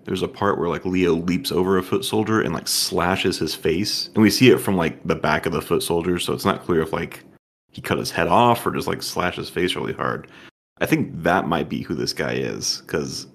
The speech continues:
it's, <laughs> it looks like a strike that would take your eyes out, but might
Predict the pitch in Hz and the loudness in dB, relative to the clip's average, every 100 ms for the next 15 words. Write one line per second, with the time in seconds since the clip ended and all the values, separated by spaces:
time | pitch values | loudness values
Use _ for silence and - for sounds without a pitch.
0 | _ _ - - - - - 131 135 151 | _ _ -10 -10 -6 -6 2 2 6 6
1 | - 139 98 - 104 92 80 78 107 92 | 8 6 4 4 2 4 0 0 -4 -4
2 | 90 82 92 101 113 - - 80 71 | -4 -2 0 0 -2 -4 -6 -4 -6